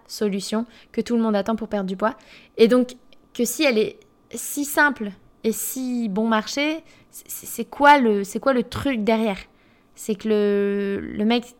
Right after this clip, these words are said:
enfin ouais, le mec qui l'a inventé, c'est Mère Teresa, ou juste, en fait, euh,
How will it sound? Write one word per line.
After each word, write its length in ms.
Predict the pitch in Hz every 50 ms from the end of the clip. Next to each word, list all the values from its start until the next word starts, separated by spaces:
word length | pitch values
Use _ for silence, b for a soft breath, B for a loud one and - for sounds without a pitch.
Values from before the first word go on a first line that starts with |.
| _
enfin 220 | - - 226 208 262
ouais, 100 | 320 302
le 100 | 240 214
mec 140 | 220 233
qui 140 | - - 240
l'a 100 | 226 226
inventé, 240 | 226 233 247 - 277
c'est 140 | 247 - 226
Mère 180 | 202 208 208
Teresa, 440 | - - 208 202 214 202 262 294 349 - B B B B B B B B - -
ou 200 | 233 233 233 233
juste, 360 | 190 240 285 269 - - 262
en 80 | 233
fait, 300 | 220 247 247 233 240 -
euh, 540 | 220 202 196 196 196 190 190 190 190 185 185